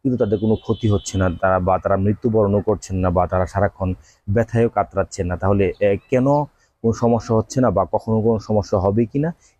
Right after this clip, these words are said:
এই বিষয়টি নিয়ে কথা বলবো। দর্শক, গলার মধ্যে যে গলগণ্ড, আহ, বা গলা ফোলাটা থাকে, এটাকে আমরা গলগণ্ড বা মেডিকেলের ভাষায় গয়েটার বলি।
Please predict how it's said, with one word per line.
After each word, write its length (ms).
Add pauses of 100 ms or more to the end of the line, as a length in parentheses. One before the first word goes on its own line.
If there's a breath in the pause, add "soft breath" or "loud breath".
এই 140
বিষয়টি 340
নিয়ে 200
কথা 200
বলবো। 180 (640 soft breath)
দর্শক, 200
গলার 300
মধ্যে 300
যে 140
গলগণ্ড, 480
আহ, 300
বা 160
গলা 280
ফোলাটা 360
থাকে, 300
এটাকে 200
আমরা 140
গলগণ্ড 540 (300)
বা 180
মেডিকেলের 520
ভাষায় 400 (240)
গয়েটার 340
বলি। 220